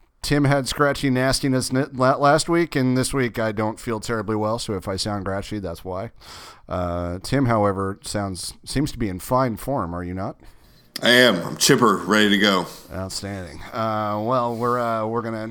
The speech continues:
Speaker 1: we're gonna, we're, we're gonna jump right in and, and talk about the, the shenanigans in Cleveland. The Republicans went, went to, went to Cleveland, and,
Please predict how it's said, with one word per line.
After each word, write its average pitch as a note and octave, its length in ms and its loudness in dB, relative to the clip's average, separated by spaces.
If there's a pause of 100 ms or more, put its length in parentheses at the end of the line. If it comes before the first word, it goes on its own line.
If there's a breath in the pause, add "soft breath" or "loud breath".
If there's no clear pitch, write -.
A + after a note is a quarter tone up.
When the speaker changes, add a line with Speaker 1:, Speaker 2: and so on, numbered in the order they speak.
(120)
Speaker 1:
we're A#2 160 -8
gonna, G#2+ 340 -8
we're, A2 280 -14
we're G#2 180 -10
gonna G#2 220 -8
jump A2 420 -6
right A2 280 -2
in A2 200 -6
and, A#2 340 -4
and A#2+ 640 -4
talk A#2+ 240 -4
about C3 300 0
the, B2+ 260 2
the B2+ 240 -2
shenanigans C3+ 640 0
in D3 80 -2
Cleveland. D#3+ 420 -2
The F2+ 80 -6
Republicans A2+ 540 0
went, A#2+ 260 -2
went A#2 220 -2
to, G#2 240 -2
went A2 220 -6
to - 40 -10
Cleveland, A#2 460 -2
and, G2+ 160 -6